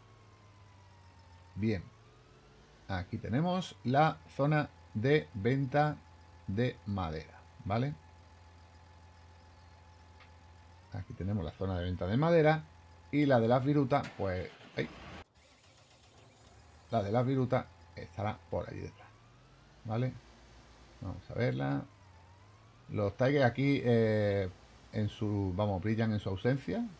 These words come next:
¿vale? No, no nos dan ninguna facilidad para poder saber dónde, dónde se suelta la, el tema de la viruta y todo el tema este, ¿vale? Vamos a poner el marcador,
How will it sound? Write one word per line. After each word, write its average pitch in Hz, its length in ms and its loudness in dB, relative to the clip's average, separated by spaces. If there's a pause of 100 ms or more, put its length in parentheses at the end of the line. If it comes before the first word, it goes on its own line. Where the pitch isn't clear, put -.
(120)
¿vale? 98 160 -4 (300)
No, 98 260 -4
no 104 160 0
nos 101 120 0
dan 101 140 0
ninguna 104 300 0
facilidad 101 680 -4 (440)
para 104 220 4
poder 104 220 4
saber 104 320 2
dónde, 95 520 0
dónde 101 240 0
se 90 120 -6
suelta 95 420 -2
la, 85 600 -4 (520)
el 95 220 -2
tema 98 300 2
de 92 160 2
la 87 160 -2
viruta 107 360 0
y 101 40 2
todo 95 100 0
el 90 80 -4
tema 90 240 -4
este, 120 200 -4
¿vale? 139 260 0
Vamos 95 280 -2
a 92 60 -4
poner 92 340 -2
el 95 180 0
marcador, 131 560 0